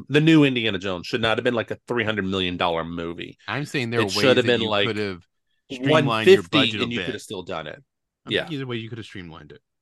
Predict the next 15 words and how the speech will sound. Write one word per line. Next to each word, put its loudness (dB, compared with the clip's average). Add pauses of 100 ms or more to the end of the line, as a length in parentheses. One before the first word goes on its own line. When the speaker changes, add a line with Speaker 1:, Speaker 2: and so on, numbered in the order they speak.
(140)
Speaker 2:
I'm -4
not -2
saying -2
that 2
Speaker 1:
They, 6
Speaker 2:
was 2
Speaker 1:
they 4
Speaker 2:
the 2
only -2
Speaker 1:
way 2
Speaker 2:
thing -4
you -14
could -6
have -6
done. -8